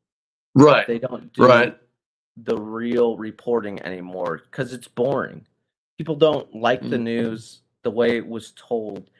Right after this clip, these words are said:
Speaker 2: in the sixties, in the seventies, in the fifties. They don't go
Speaker 1: Oh, oh, you mean real information and critical thinking? You mean that?
Speaker 2: Yeah, that is too boring.
Speaker 1: <laughs>
Speaker 2: Everything needs to be now.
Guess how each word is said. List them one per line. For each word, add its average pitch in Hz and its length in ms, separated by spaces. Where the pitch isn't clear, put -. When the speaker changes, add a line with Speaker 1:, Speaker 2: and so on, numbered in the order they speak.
Speaker 2:
in 117 140
the 107 100
sixties, - 840
in 107 140
the 107 80
seventies, 87 880
in 104 100
the 98 60
fifties. 113 920
They 127 400
don't 160 540
go 117 600
Speaker 1:
Oh, 160 220
oh, 160 100
you 165 140
mean 147 240
real 160 280
information 147 560
and 135 120
critical 139 380
thinking? 156 560
You 127 80
mean 117 220
that? 123 360
Speaker 2:
Yeah, 123 280
that 127 260
is 120 220
too 131 260
boring. 110 560
Speaker 1:
<laughs> - 40
Speaker 2:
Everything 135 640
needs 123 320
to 127 100
be 113 260
now. 104 440